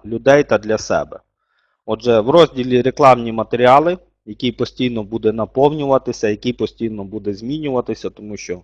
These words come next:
ми проводимо тестування, да, тих чи інших, скажімо, постів, листів, банерів, да. Е, тобто, ну, поговоримо про більш такі швидкі, да, соціальні мережі.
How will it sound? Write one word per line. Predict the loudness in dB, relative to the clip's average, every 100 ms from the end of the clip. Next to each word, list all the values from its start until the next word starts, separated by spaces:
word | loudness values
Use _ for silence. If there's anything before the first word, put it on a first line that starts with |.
| _ _ _ _ -2
ми | 0
проводимо | 2 0 4 2 2 -4 -8 _ _
тестування, | 0 0 0 -2 6 8 6 4 -2
да, | 0 0
тих | 0 -6 -6
чи | -6
інших, | -6 -6 -8 -8
скажімо, | -8 -8 -6 -8 -10
постів, | -10 -8 -4 -2 -2 -4 _ _ -8
листів, | -6 -6 -8 -2 0 0 -4 _
банерів, | 4 6 6 0 -2 0
да. | 0 0 -2 _ _ _ _ _ _
Е, | -10 -8 -10 _ _ _
тобто, | -14 -8 -4 -4
ну, | -2
поговоримо | 0 2 4 4 4
про | 2 2 2 -2
більш | -4 -4
такі | -4 -6 -6
швидкі, | -6 -6 -8 -2 0 2
да, | 2 2
соціальні | 0 -4 -2 2 2 2 -2
мережі. | -4 0 0 -2